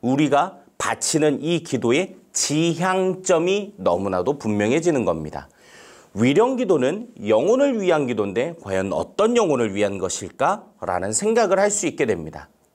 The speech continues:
그런데 연도라고 한다면 단련할 연자, 기도, 도자를 쓰게 되는 것이죠. 바로 단련받는 영혼들,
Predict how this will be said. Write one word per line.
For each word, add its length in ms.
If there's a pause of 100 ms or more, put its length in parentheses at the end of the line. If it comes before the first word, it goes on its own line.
그런데 460
연도라고 1000
한다면 560 (440)
단련할 760
연자, 560 (180)
기도, 640
도자를 480
쓰게 300
되는 260
것이죠. 460 (320)
바로 340
단련받는 1120
영혼들, 560